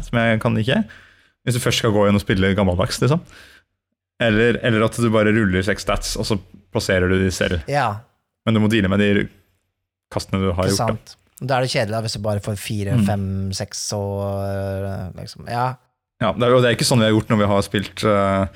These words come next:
Speaker 1: øh, fifth edition. Da har vi jo sp-, tror jeg vi
Speaker 2: Fire
Speaker 1: rullet
Speaker 2: terninger, og så tar du de tre beste, og så s-, plasserer du det hvor du vil hen, ja.
Speaker 1: Ja.
Speaker 2: Det er sånn at
Speaker 1: Ja.
Speaker 2: det er vanlig å gjøre der. Men du ender jo gjerne
Speaker 1: Ja.
Speaker 2: opp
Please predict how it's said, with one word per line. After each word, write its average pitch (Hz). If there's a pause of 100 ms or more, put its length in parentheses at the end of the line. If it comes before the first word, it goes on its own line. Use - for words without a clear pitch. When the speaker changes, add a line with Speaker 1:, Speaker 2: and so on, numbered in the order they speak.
(400)
Speaker 1:
øh, 98
fifth -
edition. 110 (100)
Da 113
har 104
vi 101
jo -
sp-, -
tror 117
jeg 101
vi 104 (100)
Speaker 2:
Fire -
Speaker 1:
rullet 95
Speaker 2:
terninger, 113
og 123
så 117
tar 117
du 113
de 107
tre 113
beste, 113
og 117
så 110 (640)
s-, - (100)
plasserer 104
du 104
det 113
hvor 107
du 101
vil 98
hen, 104
ja. 104
Speaker 1:
Ja. 104
Speaker 2:
Det 117
er 120
sånn 101 (460)
at 120
Speaker 1:
Ja. 120
Speaker 2:
det -
er 113
vanlig 101
å 101
gjøre 101
der. 101 (680)
Men 151
du 151
ender 160
jo 202
gjerne 185
Speaker 1:
Ja. -
Speaker 2:
opp -